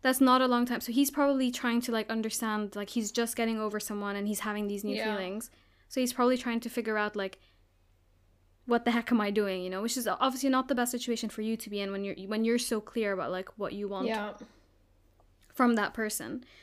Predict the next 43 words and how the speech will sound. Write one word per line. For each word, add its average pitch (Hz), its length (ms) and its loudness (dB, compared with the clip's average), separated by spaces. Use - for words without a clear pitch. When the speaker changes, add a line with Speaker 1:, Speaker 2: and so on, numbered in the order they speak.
Speaker 1:
But 247 100 4
my 233 180 6
advice 226 360 0
would 214 100 -4
be 220 140 -2
to 220 140 -4
just, 208 200 -4
like, 208 300 -6
give 208 200 -4
it, - 200 -4
give 226 160 2
it 208 120 0
time, 220 440 -2
or, 247 100 4
like, 247 300 2
communicate 277 680 4
from 247 200 2
your 226 160 2
side, 208 340 -2
like, 196 220 -4
be 269 100 8
straight 294 240 4
up 277 100 2
with 240 100 0
them, 214 120 0
be 208 100 2
like, 208 160 -2
"Listen, 220 240 -2
I, 196 160 -2
I'm 233 140 2
feeling 226 340 0
this - 380 -4
connection 294 380 4
between 277 280 2
us. 254 280 0
I 233 80 2
really 233 240 2
like 226 340 0
you. 233 140 0
Like, 202 360 -4
is 240 120 0
that 226 120 0
something 220 500 -2